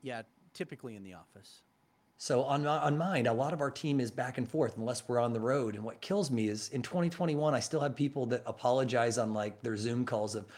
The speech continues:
Speaker 2: "Oh, I'm sorry my kid was crying," or, "Oh, I'm sorry my dog." Like, life is life. We're all humans. Same thing about vendors. We all have bugs.
Speaker 1: Yeah.
Speaker 2: It's not about
Speaker 1: Yeah.
Speaker 2: having the vulnerability.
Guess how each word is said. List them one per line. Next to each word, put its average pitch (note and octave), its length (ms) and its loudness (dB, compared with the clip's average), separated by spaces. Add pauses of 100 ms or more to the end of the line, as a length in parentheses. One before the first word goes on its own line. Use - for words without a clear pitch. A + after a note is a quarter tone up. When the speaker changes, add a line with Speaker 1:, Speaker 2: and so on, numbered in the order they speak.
(220)
Speaker 2:
"Oh, E3 160 4
I'm D3+ 120 6
sorry D3+ 280 2
my C#3 140 2
kid C3 240 0
was C3+ 140 2
crying," A2+ 340 2
or, B2 160 0
"Oh, E3 120 6
I'm C#3+ 100 6
sorry D3 260 4
my C3 160 4
dog." B2 480 4 (420)
Like, E3+ 140 0
life B3 240 4
is A#3+ 140 2
life. C4+ 280 2
We're F#3 140 4
all G#3 100 6
humans. E3+ 480 4
Same A#3 220 2
thing A#3 140 2
about G#3 240 2
vendors. E3+ 420 2
We D#3 140 4
all G3+ 160 4
have F3 240 0
bugs. E3 420 0 (100)
Speaker 1:
Yeah. F#2+ 60 -14 (200)
Speaker 2:
It's - 200 2
not F3 220 2
about D#3+ 560 2
Speaker 1:
Yeah. F#2+ 100 -14
Speaker 2:
having E3 560 2
the B2+ 80 2
vulnerability. G#2+ 800 0